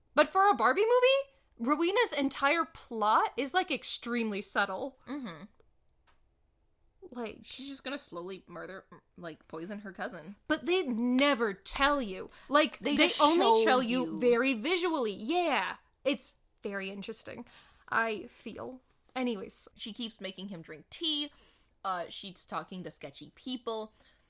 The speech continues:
Speaker 2: Anyways, yeah. So she's his cousin and is here to teach them to be proper ladies.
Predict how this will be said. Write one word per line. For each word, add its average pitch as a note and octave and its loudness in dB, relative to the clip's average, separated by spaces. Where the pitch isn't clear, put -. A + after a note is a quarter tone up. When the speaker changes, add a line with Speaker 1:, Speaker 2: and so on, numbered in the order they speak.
Speaker 2:
Anyways, F3+ -8
yeah. G#3 -4
So B3 -10
she's E4 -8
his G4+ -14
cousin G#3+ -10
and F#3+ -10
is F3+ -10
here A3+ -12
to A#3 -18
teach A3 -14
them A3+ -10
to A3 -12
be F#3 -14
proper C4 -8
ladies. F3 -14